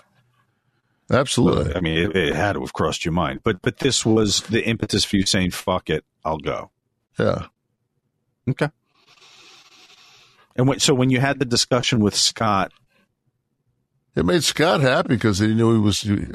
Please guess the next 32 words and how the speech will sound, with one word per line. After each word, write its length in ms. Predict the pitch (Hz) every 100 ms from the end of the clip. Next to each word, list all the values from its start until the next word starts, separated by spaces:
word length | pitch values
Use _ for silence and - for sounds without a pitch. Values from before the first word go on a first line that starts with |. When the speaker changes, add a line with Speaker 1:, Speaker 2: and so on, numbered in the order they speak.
| 92
Speaker 1:
someone 400 | - 107 107 104
was 180 | 98 -
going 280 | 107 101 95
with 180 | 156
him. 220 | 78 76 - _ _ _ - -
Speaker 2:
Right. 240 | 82 69 - -
Speaker 1:
Like, 120 | 104
we're 140 | 110 120
gonna 120 | 117
be 120 | 113
a 80 | 104
week 240 | 113 120
apart. 420 | 87 - 120 127
It 60 | 92
was 160 | 85 -
perfect. 560 | - 143 139 76 -
So 100 | -
it 40 | 95
was 160 | 90
like, 340 | 98 90 - - _ _ _ _ _
like, 220 | - 101 - _
you 100 | -
know, 100 | 110 101 -
a 120 | 95
guy, 240 | 107 101
a 40 | 95
guy 240 | 104 117
that 160 | 113 98
I 60 |
spent 420 | 92 - 107 101 - -
nine 300 | 85 104 107
hundred, 380 | 107 98 95